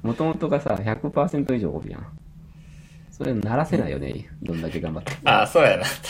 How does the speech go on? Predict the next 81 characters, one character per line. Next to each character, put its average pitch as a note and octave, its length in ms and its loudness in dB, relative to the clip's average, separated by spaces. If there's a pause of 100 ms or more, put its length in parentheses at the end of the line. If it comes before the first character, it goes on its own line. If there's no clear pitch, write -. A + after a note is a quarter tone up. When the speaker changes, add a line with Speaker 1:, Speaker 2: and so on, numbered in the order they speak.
(160)
Speaker 2:
確 F2+ 60 -2
か A2+ 120 4
に。 B2 80 -4 (1300)
Speaker 1:
三 D3+ 160 -2
百 D3 180 0
パ D3 160 2
ー D3 40 2
セ C#3+ 80 2
ン B2 80 0
ト - 100 -4
の F#2 220 -2
時 G2 100 -4
間 G2 220 -2
帯 F2+ 120 0
を F2 120 0 (260)
十 G#2+ 120 -4
パ A#2+ 140 -2
ー B2 40 2
ず G#2+ 80 -4
つ F#2 60 -2
配 F#2+ 160 -2
分 F#2+ 180 0
す F#2 140 -6
る F2 60 0
み E2+ 80 -2
た - 100 -8
い - 60 -12
な。 - 120 -12 (580)
Speaker 2:
<laughs> - 680 -10
Speaker 1:
そ A#2+ 80 -4
れ A#2+ 80 2
が A#2+ 80 2
起 - 80 -8
こ G#2 60 -2
っ - 20 -4
て - 100 -4
る A2 40 2
だ G#2+ 100 2
け A2 60 0
で E2+ 80 0
も E2 100 -4
何 G2 160 -2
の A2 80 0
意 - 20 0
味 G2 80 0
も D2 60 -2
な C2 80 -6
い A#1 40 -8
よ G1+ 80 -10
ね。 - 260 -14 (500)
Speaker 2:
確 - 240 -6
か G#2 80 -2
に。 - 80 -4 (1080)
Speaker 1:
い E3+ 40 2
っ - 20 -2
そ - 160 -4
夜 E2+ 140 2
勤 D3+ 220 0
と - 120 -6
か A1+ 100 -10
や - 60 -12
ね、 A#1+ 120 -10
多 A1+ 120 -6
分 A1+ 100 -8
あ - 20 -10
れ、 - 80 -10
本 C2+ 220 -12
当 C#2+ 100 -12
に C#2 80 -8
や C2+ 60 -8
る B1+ 80 -10
な - 80 -12
ら。 G#2 80 -6
Speaker 2:
う - 20 -2
ん。 F2 480 -6
あ G2+ 360 0
ー、 - 20 -10
な F#2+ 100 -8
る F#2 60 -10
ほ - 80 -14
ど。 - 180 -12